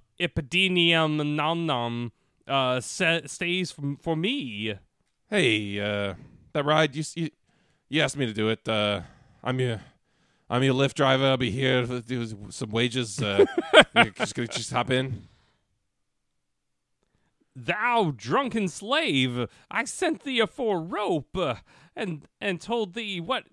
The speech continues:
Speaker 1: to what purpose and what end.
Speaker 2: Oh, jeez. Uh, you th-, now you threaten me with rope and you call me a slave. That's just not gonna go out well. Uh, you, you, yeah, you, s-, you called for a lift, and, uh, soon you, uh, you, we're, we're going to the bay, and, uh, yeah, I'm gonna need you to shut up.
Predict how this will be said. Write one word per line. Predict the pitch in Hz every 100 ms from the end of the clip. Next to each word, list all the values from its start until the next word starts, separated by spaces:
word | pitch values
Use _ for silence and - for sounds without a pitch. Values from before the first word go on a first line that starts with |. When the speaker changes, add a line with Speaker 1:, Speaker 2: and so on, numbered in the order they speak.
| -
Speaker 1:
to | 226
what | 240 180
purpose | - 311 240 - 170 -
and | 202 185 165
what | 196 180
end. | 254 202 123 123 120
Speaker 2:
Oh, | 120 95 -
jeez. | 117 110 98 95 - - -
Uh, | 117 110 104 101 92 - -
you | 117
th-, | -
now | 120
you | 127
threaten | - 127
me | 120
with | 104
rope | 117
and | 104
you |
call | 104 113
me |
a | 104
slave. | - 113 107
That's | 104 -
just | - 101
not | 110
gonna | 104
go | 101
out | 104
well. | 104 98
Uh, | 101 101 101 - - -
you, | 127
you, | 117 123 127
yeah, | 117 120
you, | 110 113
s-, | 120 -
you | 127 117
called | - 131
for | 139
a | 127
lift, | 131 139 -
and, | 113 110 107
uh, | 104 107
soon | 131 123 117
you, | 110 - _ _ _
uh, | 101 101
you, | 101 98 104
we're, | 110 104 95
we're | 113
going | 120
to | 113
the |
bay, | 95 113 110 101 -
and, | 98 104 101
uh, | 101 98 90 - _ _ _ _ _
yeah, | 104
I'm | 95
gonna | 104
need | 104
you | 95
to |
shut | 98 101
up. | 90